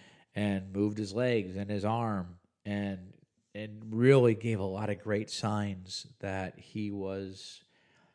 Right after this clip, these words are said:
fighting for this as much as the doctors were. And whenever I have a chance to talk with him, I, I, I keep telling him, "Dad, you have an entire team of doctors here fighting for you. You have family and friends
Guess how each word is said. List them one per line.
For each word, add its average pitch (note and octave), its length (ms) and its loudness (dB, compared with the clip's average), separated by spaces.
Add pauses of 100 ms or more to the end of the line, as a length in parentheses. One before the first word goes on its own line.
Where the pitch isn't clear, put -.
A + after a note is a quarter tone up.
(160)
fighting A2 640 0 (120)
for G#2+ 360 -2
this G#2+ 380 0
as F#2 100 -6
much G#2 240 -6
as F#2+ 80 -6
the F2+ 120 -6
doctors G2 540 -4
were. - 240 -10
And G#2 140 -4
whenever A#2+ 480 0
I A2 280 -4
have G#2+ 120 -4
a G2+ 60 -4
chance G2+ 340 -8
to - 60 -8
talk G#2 320 -4
with F2 100 -6
him, F2 100 -8
I, F#2 160 -8
I, F#2+ 120 -10 (180)
I G2 60 -10
keep - 220 -8
telling G#2 200 -2
him, F2 120 -8 (520)
"Dad, G2+ 460 2
you G2+ 160 0
have F#2+ 300 2
an F#2 80 -2
entire F#2+ 500 -2
team F#2+ 760 -6 (500)
of F2 120 -10
doctors F#2+ 460 2
here F#2+ 180 0
fighting F#2+ 380 0
for - 140 -6
you. F#2 500 0 (480)
You F#2+ 160 0
have F#2+ 280 0
family G2+ 420 -2
and F2+ 100 -6
friends F#2+ 640 -4